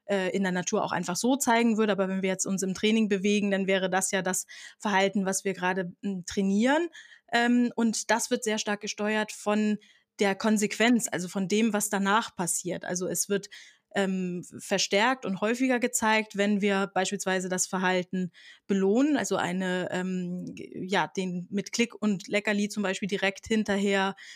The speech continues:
oder direkt in dem Moment, wo es geschieht, das Verhalten belohnen, dann wird es in der Zukunft häufiger gezeigt.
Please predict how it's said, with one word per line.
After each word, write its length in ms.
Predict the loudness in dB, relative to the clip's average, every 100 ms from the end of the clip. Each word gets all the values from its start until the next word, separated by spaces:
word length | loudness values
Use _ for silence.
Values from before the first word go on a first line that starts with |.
| -20 _
oder 160 | -4 0
direkt 340 | 2 0 0
in 100 | -2
dem 120 | 0
Moment, 320 | 0 0 -2 0
wo 100 | -2
es 140 | -2
geschieht, 580 | -2 0 2 2 0 -4
das 140 | -2
Verhalten 480 | -2 -2 -2 -2 -4
belohnen, 460 | -2 0 2 4 4
dann 260 | 2 0
wird 100 | 0
es 140 | -2 -4
in 120 | -4
der 120 | -4
Zukunft 580 | -6 -4 0 0 0 0
häufiger 420 | 0 0 -2 -4
gezeigt. 540 | -4 -2 0 2 0